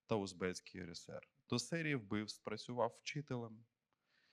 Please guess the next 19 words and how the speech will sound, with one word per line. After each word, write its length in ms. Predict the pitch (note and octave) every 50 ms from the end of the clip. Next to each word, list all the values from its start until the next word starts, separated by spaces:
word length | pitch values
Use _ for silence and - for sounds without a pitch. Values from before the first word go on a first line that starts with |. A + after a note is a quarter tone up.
| - - -
намагаючись 720 | G2 G2+ G#2+ A2 A2 A#2+ C3+ C3 C3+ B2+ - C3 B2 - -
розбещувати 880 | G#2+ A2 A#2 A2 G#2 F#2 A2 G#2 G#2 - - - A2 G#2+ G#2 - A2 G2
неповнолітніх 840 | G2+ G2+ F2+ - F2+ F#2 F#2+ F#2+ F#2 G2 G2 - - G2+ F#2 - D#2+
учнів. 340 | D#2+ D#2 - - - E2+ - -
У 100 | - A#2
більшості 520 | B2 C#3+ F3+ E3+ - - B2 - - -
скоєних 540 | A2 - - - D3 C#3+ C3+ B2 A#2+ A#2+ G#2
злочинів 580 | F#2+ F#2+ F#2 G#2 G2+ G2 - G#2 G2 G2 F#2 F#2+
він 180 | G#2 G2+ G2+
заманював 600 | G2 G2+ G#2 A2+ B2+ C#3 C3+ B2 A#2 G#2+ G2+ F#2
жертв 320 | - A2 A2+ A2+ - _ _ _ _ - - - - - - - - - _ -
у 100 | G#2+ A2
безлюдні 520 | A2 A#2+ A#2 A#2 C3+ D#3+ E3 C#3 C3+ B2+
місця, 600 | B2 A#2 A2 G#2+ - - - - B2 A#2 A#2 A#2
наносив 520 | A2+ A2+ A2 A2 G#2+ G#2 - - B2 A#2+ A2+
тілесні 600 | - - G#2 G2+ G2+ G2 G2 F#2+ - - F2+ F2+
ушкодження 800 | F2 E2+ - - - - C3+ C#3+ C3 A#2 A#2 A2+ G#2+ G#2+ G#2+
та 140 | - - F#2
вбивав. 540 | E2+ D#2 D2+ E2 D#2 C#2+ C#2+ C2 B1+ -